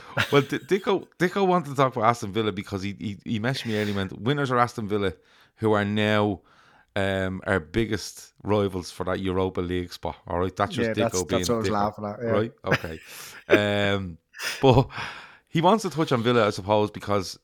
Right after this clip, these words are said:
Speaker 1: he has them as, as, as his winners of the week because they got a win away at Brighton. Um, Unai Emery has come in. They've beaten Manchester United in the league. They've beaten, they've beaten Brighton. So he's off to a good start. And,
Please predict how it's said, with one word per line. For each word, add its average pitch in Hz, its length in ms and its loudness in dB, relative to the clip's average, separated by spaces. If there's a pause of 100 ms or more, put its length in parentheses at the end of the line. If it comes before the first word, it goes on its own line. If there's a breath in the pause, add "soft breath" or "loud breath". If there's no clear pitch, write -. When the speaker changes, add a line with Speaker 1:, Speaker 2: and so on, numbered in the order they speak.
Speaker 1:
he 110 120 -4
has 120 220 4
them 127 120 0
as, 98 320 -6
as, 87 260 -4 (340)
as 95 120 -2
his 82 120 -8
winners 92 320 -4
of 80 120 -8
the 82 80 -6
week 82 280 -8
because 90 520 -4 (180)
they 107 120 -2
got 95 280 -4
a 92 60 0
win 90 180 -2
away 87 240 -2
at 82 80 -8
Brighton. 92 360 -2 (480 soft breath)
Um, 90 220 -2
Unai 98 300 -2
Emery 92 220 -2
has 85 100 -6
come 82 220 -8
in. 101 220 -2
They've 82 200 -12
beaten 95 260 -6
Manchester 85 460 -8
United 82 180 -8
in 80 80 -8
the - 20 -6
league. 101 280 -2
They've 82 180 -8
beaten, 85 400 -8
they've 87 160 -8
beaten 85 260 -6
Brighton. 85 360 -6 (320 soft breath)
So - 140 -10
he's 90 120 -4
off 95 200 -2
to 87 100 -10
a - 40 -8
good 92 200 -6
start. 95 440 -2
And, 90 120 -6